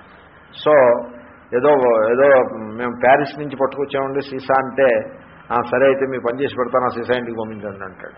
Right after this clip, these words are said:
ఏదో ఆ రకమైన లంచం పుచ్చుకుంటాడు. So, డ్యూయల్ వాల్యూస్. ఎక్కడైనా సరే మన జీ-, మన మనస్సులో అశాంతి వచ్చింది అంటే,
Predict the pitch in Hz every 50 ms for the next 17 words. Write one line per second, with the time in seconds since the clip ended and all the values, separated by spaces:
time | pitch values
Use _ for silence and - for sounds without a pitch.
0 | - - - - - - - - - - - 62 - 110 113 143 139 131 131 135
1 | 147 - 143 143 143 139 135 127 123 120 117 - - 110 107 107 104 - - -
2 | 107 95 - - - - - - - - - - - - - - - - - -
3 | - - - 135 127 110 95 107 151 160 151 135 131 113 107 101 98 - - -
4 | - - - - - - - - - - - - - - - 76 76 73 71 69
5 | - - - - - - - - - - - - - - - - - - - 135
6 | - - 208 220 226 226 220 214 202 - 202 190 196 190 175 165 156 156 165 156
7 | 135 131 156 170 160 147 147 147 156 156 151 143 139 143 165 185 175 - - 196
8 | 190 196 185 175 160 - - 175 175 190 196 196 196 185 - - 196 190 175 165
9 | 170 - - 185 180 175 170 170 165 160 147 135 110 131 131 131 131 127